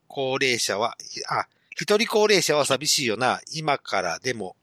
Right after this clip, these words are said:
パートナーできるかな。恥ずかしながら、婚活、えー、結婚、結婚相談所に十年くらい、かっこ閉じ。婚活してもまるでダメだったしなと、中途半端な内容でごめんなさいというメールが来ておりました。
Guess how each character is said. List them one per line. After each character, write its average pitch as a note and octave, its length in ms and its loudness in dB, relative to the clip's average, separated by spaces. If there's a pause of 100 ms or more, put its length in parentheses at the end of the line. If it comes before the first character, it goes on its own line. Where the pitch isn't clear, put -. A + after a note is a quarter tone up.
(140)
パ C3 200 4
ー - 20 -4
ト F#2 180 -10
ナ E2+ 160 -14
ー - 60 -20
で - 80 -16
き - 120 -6
る A#2 100 -8
か F#2+ 160 -4
な。 B2 300 0 (200)
恥 A#2 200 0
ず D3 60 -2
か D3+ 160 2
し - 140 -2
な C#3+ 160 -2
が G#2+ 120 -4
ら、 C3 200 2 (180)
婚 B2 240 -10
活、 - 400 -6 (100)
え C#3 120 -2
ー、 A2+ 100 -2
結 A#2+ 360 -8
婚、 A#2+ 140 -14 (120)
結 B2 160 -2
婚 B2+ 180 -4
相 B2+ 140 -4
談 A#2+ 180 -4
所 A#2 60 -8
に G2+ 140 -10
十 A#2 180 -6
年 D3+ 160 -4
く D#3 80 -2
ら A#2+ 80 0
い、 - 80 -10 (420)
か - 120 -4
っ - 40 -20
こ - 120 -16
閉 - 180 -14
じ。 - 180 -2 (220)
婚 B2 140 -4
活 A#2+ 240 -6
し - 140 0
て E3+ 100 2
も F3+ 300 0
ま A2+ 140 0
る B2 100 -6
で C3 100 -2
ダ A2 140 0
メ B2+ 100 -8
だ A2 120 -4
っ - 100 -12
た - 100 -12
し - 180 -4
な B2 240 0
と、 - 120 -20
中 A2 220 -10
途 A#2+ 160 -2
半 A#2 220 0
端 G#2 120 -6
な F2+ 80 -8
内 F#2 160 -4
容 F2+ 100 -6
で F2 60 -14
ご F#2+ 80 -18
め C3 100 -2
ん E3+ 40 -4
な G3 80 2
さ G3 100 4
い D#3+ 40 0
と F#2+ 100 -20
い E2 60 -20
う - 60 -20 (140)
メ B2 100 -2
ー A#2 40 0
ル A#2 60 -8
が A2 60 -4
来 - 100 -4
て - 80 0
お A#2 60 4
り C3 60 0
ま D3+ 100 0
し - 60 4
た。 - 140 0